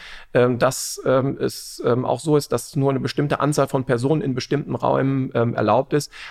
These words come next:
Also es hat schon sehr viel Arbeit gekostet, ein Hygiene-, äh, Abstandskonzept zu entwickeln,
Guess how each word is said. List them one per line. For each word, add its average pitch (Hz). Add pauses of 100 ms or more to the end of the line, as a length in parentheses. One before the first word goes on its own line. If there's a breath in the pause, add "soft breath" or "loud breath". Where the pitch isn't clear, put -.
Also 123
es 135
hat 160
schon 143
sehr 135
viel 147
Arbeit 147
gekostet, -
ein 123
Hygiene-, 143 (140)
äh, -
Abstandskonzept -
zu -
entwickeln, 147